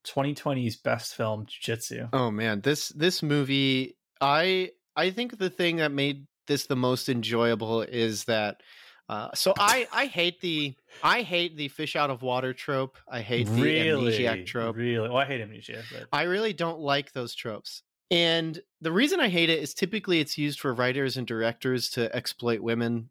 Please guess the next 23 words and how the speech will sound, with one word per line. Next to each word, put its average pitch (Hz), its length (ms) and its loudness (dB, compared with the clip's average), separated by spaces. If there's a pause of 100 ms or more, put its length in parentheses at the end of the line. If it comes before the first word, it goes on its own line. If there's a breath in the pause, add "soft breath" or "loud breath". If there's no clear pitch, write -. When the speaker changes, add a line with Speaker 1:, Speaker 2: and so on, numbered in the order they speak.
(140)
Speaker 2:
They 113 140 0
have, 117 200 0
like, 117 180 -8
this - 140 -10
fish - 280 -6
out 127 100 0
of 120 140 -2
water 120 260 2
<laughs> - 20 0
idea, 117 540 2
and 110 180 -4
then 110 160 -2
they're 110 200 0
like, 107 320 0
"Oh, 254 320 6
what's 285 240 -4
a 254 80 0
t-shirt?" 214 760 2
And 127 160 -6
then 120 300 -4
they're 113 240 0
just, 113 260 -8
like, 113 140 -2